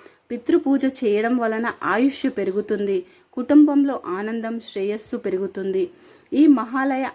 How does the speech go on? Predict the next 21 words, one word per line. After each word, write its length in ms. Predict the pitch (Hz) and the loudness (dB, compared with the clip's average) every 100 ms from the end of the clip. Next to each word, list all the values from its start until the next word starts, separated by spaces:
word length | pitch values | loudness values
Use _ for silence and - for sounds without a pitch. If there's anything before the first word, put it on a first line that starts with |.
| 370 | -8
అమావాస్య 580 | 208 226 226 220 - 233 | -8 -6 -6 -6 -6 -6
నాడు 220 | 208 208 226 - | -4 -4 -6 -6
చాలా 380 | 233 214 247 285 - | -2 0 0 0 -2
ప్రాముఖ్యత 600 | 190 202 226 226 233 247 240 | -8 -4 -6 -6 -4 -4 -2
కలిగినటువంటి 720 | 196 208 226 208 214 208 240 269 | -2 -2 -4 -4 -4 -2 -4 -2
ప్రత్యేక 440 | 185 - 214 220 226 190 | -4 0 0 2 0 -2
రోజు. 300 | 185 202 196 180 - - _ 247 | -2 -2 -4 -4 -12 -20 _ 0
ఈ 20 | 294 285 | 2 4
రోజున 340 | 285 285 277 262 - | 2 2 2 2 -2
ఉదయాన్నే 520 | 190 226 240 262 269 269 | -2 -2 0 2 2 0
స్నానం 340 | - 180 202 240 - | -2 -4 -2 -4 -2
చేసి 320 | 214 214 294 349 - _ _ | -2 0 0 0 -6 _ _
పూర్వీకులకు 640 | 247 277 294 294 262 240 247 247 | -2 2 2 2 0 -2 -4 -2
తర్పణం 460 | 208 180 - 220 247 - | -4 -4 -6 -4 -4 -4
ఇవ్వాలి. 420 | 190 196 196 202 190 - - _ - | -4 -2 0 0 -2 -6 -20 _ -4
పూర్వీకుల 500 | 247 262 277 277 254 240 | -2 2 2 2 0 0
పేర్లతో 440 | 208 208 220 226 240 208 | -2 0 -2 0 -2 -2
దానం 300 | 196 208 247 - | -2 -2 -2 -4
చేయాలి. 520 | 214 202 190 190 190 190 _ - _ 208 | -6 -4 -4 -4 -6 -8 _ -20 _ -4
అలాగే 400 | 254 269 247 254 - | 2 2 2 -2 -2
ఈ 20 | 226 | -4